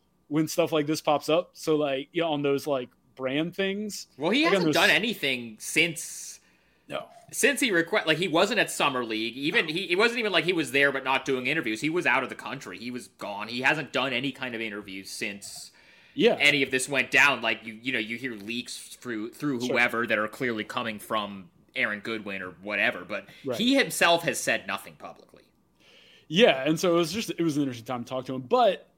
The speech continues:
Speaker 1: I think the thing we know about Dame, and this is, has always been my thing about why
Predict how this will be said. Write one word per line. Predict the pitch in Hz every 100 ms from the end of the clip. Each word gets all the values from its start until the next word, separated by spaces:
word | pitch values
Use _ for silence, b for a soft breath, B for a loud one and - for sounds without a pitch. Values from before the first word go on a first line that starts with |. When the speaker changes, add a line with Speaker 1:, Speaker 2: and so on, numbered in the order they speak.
| -
Speaker 1:
I |
think | 185 277
the | 269
thing | 226 220
we | 190
know | 151 160 170
about | 151 147
Dame, | 143 151 151 147
and | 151
this | 185 226
is, | 196 - -
has | - 160 139
always | 170 160 160 123
been | 147 139 135 147
my | 139 135 151
thing | 147 135
about | 127 131 147
why | 127 123